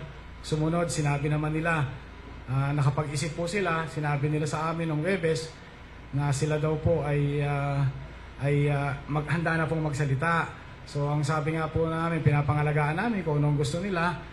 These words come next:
Ayaw daw po muna nilang humarap sa media kasi ayaw po sana nilang maging sumikat pa po at makita yung ano, kumbaga pag-usapan. Sabi nga po niya sa akin mismo na mas, meron pong mas malaking ah, bagay na dapat pag-usapan ang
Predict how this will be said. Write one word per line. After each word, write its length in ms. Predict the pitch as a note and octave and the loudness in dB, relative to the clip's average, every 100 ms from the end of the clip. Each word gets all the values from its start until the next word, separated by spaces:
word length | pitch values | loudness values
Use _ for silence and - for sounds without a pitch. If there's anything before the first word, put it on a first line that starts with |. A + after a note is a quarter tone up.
| - - B2+ | -14 -6 -6
Ayaw 320 | - C#3 D3 D3 | 0 2 4 6
daw 160 | D3 | 4
po 80 | D3+ | 2
muna 240 | D3+ D3+ | 2 2
nilang 320 | D3+ D3+ D#3 D3+ | 2 2 2 4
humarap 400 | D3 D3 D3 - | 4 4 2 0
sa 80 | |
media 320 | D#3+ F#3+ F3 D3 | -2 0 2 2
kasi 160 | D3 D#3 | 0 -2
ayaw 400 | D#3+ C#3+ C#3+ C#3 | 0 2 2 2
po 160 | C#3 - | 0 0
sana 240 | C#3+ C#3+ | 0 -2
nilang 400 | C#3+ D3+ D3 D3 C#3+ - - - - C3 | 0 2 2 0 -2 -8 -14 -16 -6 0
maging 480 | C#3 C#3+ D3 C#3+ | 2 4 2 0
sumikat 480 | C3+ C#3+ D3 C#3+ D3 - | -2 0 0 0 -2 -2
pa 80 | F#3 | 0
po 160 | F#3+ | 0
at 80 | D#3+ | 0
makita 320 | C#3 C#3 C#3+ | 0 0 0
yung 240 | D3 D3+ D#3 | 2 0 0
ano, 160 | G3 | -2
kumbaga 320 | D#3 D#3+ E3+ F3+ | 0 2 2 2
pag-usapan. 640 | D#3 D3 D3+ D#3 - D#3 | 2 2 2 4 4 4
Sabi 320 | C#3+ C#3 D#3+ | 2 0 0
nga 80 | E3 | 0
po 160 | D#3+ F3+ | 0 0
niya 160 | F3+ | 0
sa 160 | F#3+ F#3 | -2 -2
akin 80 | F#3+ | -2
mismo 560 | G3+ F#3+ F3+ E3 E3+ E3+ - - - - | -2 -2 -2 -2 -2 -6 -12 -16 -16 -6
na 160 | C#3+ D3 | 0 2
mas, 240 | D#3 D3 - D#3 | 2 0 -2 -2
meron 320 | E3+ F3+ E3+ | 0 0 0
pong 160 | F3 | 0
mas 160 | E3+ E3 E3 | 2 0 2
malaking 720 | E3 E3 F3 F3+ E3+ E3+ D3+ - - - - - | 2 2 0 -2 -2 -2 -4 -6 -14 -16 -16 -8
ah, 160 | C#3+ D#3 | -2 0
bagay 800 | D3+ E3+ E3+ E3+ F3 G3+ F#3+ D3 | 4 4 6 6 8 6 4 0
na 120 | D3 | 0
dapat 440 | D3 D3+ - A#2+ | 2 2 4 2
pag-usapan 640 | - D3+ C3+ D#3 D3 D#3 D#3 | 2 0 2 2 2 2 0
ang 200 | C#3 | 0